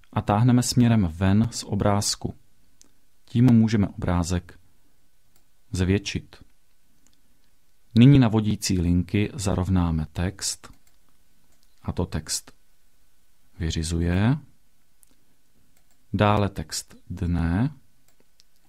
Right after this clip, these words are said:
Vpravo nahoře na vodící linky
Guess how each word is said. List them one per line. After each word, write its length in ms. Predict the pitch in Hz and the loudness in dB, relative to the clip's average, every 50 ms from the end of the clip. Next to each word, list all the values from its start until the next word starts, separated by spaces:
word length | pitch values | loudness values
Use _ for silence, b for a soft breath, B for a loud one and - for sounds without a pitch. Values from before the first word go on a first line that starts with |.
| - - - - - - - - - - - - - - - - - - - - - - - _ - - - - - - - | -20 -20 -20 -20 -20 -20 -20 -20 -20 -20 -20 -20 -20 -20 -20 -20 -20 -20 -20 -20 -20 -20 -20 _ -20 -20 -20 -20 -20 -20 -20
Vpravo 400 | - - - - 117 117 104 113 | -20 -6 -2 0 0 2 4 2
nahoře 360 | 107 101 101 107 104 104 113 | 2 2 0 -2 -2 -2 0
na 100 | 98 98 | -2 -2
vodící 520 | 95 98 101 87 95 98 - - - 87 85 | -2 -2 -4 -4 -4 -6 -6 -4 -4 -4 -2
linky 480 | 85 85 87 87 87 - 101 101 101 | -2 0 -2 -2 -2 -2 -2 -2 -2